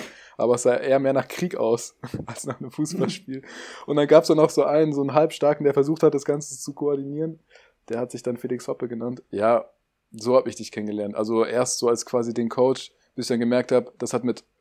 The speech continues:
Coach nichts zu tun, sondern das ist einfach so ein Spielerbetreuer für Halbstarke. Und ja, ich meine, dann haben wir auch, du hattest damals, glaub ich, dann auch eine Freundin, gell? Deswegen haben wir nicht direkt gebondet, aber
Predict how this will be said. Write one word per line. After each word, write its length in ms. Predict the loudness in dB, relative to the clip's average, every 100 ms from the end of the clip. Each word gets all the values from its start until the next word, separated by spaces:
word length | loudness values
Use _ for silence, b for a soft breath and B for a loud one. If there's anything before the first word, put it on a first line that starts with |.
| _
Coach 460 | -4 0 0 -2 -16 _ _
nichts 560 | -6 -4 -4 -6 -10 -6
zu 120 | -6
tun, 320 | -8 -8 -8
sondern 260 | -2 -2 0
das 140 | -4
ist 40 | -6
einfach 200 | -6 -6
so 120 | -6
ein 60 | -8
Spielerbetreuer 800 | -6 -4 -4 -2 0 0 0 b b b b b b _
für 100 | -2
Halbstarke. 720 | -2 -2 -2 -2 -2 -4 -4 _ _ _ _
Und 360 | -4 -4 -6 -12
ja, 300 | -14 0 0
ich 100 | 2
meine, 140 | 2
dann 160 | 2 2
haben 100 | 4
wir 120 | 4
auch, 200 | 4 2 -12 _ _ _ _ _
du 80 | -4
hattest 280 | -2 -2 -6 -6
damals, 240 | -6 -6 -6
glaub 140 | -8
ich, 180 | -10 -16 -18
dann 340 | -10 -8 -6
auch 140 | -8
eine 160 | -8 -10
Freundin, 460 | -8 -4 -4 -4 -4
gell? 200 | -6 -6 _ b b b
Deswegen 180 | -4 0
haben 140 | 2
wir 100 | 2
nicht 220 | 0 -2
direkt 480 | -4 2 4 4 0
gebondet, 760 | -8 6 8 8 6 2 2 -4 b b b 2
aber 720 | 8 10 12 12 12 10